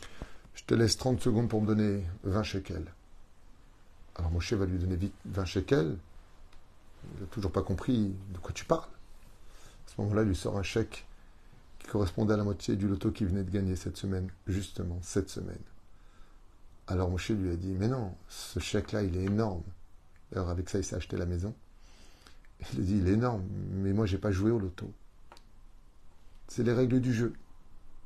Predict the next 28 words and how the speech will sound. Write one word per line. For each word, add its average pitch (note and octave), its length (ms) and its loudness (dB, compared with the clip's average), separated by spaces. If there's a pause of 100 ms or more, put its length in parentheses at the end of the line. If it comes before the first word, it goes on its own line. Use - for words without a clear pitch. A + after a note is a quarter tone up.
(680)
Vous - 80 -16
savez C3 160 4
ce - 40 -4
qu'il A#2+ 140 0
a A2 60 4
répondu, G2+ 340 2
Yitzhak ? - 460 -6 (240)
Vous - 260 -14
savez B2+ 140 2
ce - 20 -4
qu'il A2 160 4
a G#2 40 8
répondu, F#2+ 340 2
son F#2+ 180 -4
ami ? G2 160 -2 (1200)
Il A2 100 6
lui A2 100 8
a - 20 8
dit, F#2+ 140 2
écoute, - 400 -6 (1400)
l'argent, A2+ 440 2 (1400)
c'est G2+ 140 0
bien, F#2 220 4 (600)
ça - 360 -8
aide G#2 320 6
à F#2 60 -2
être F#2 240 -2
heureux. F2 200 -2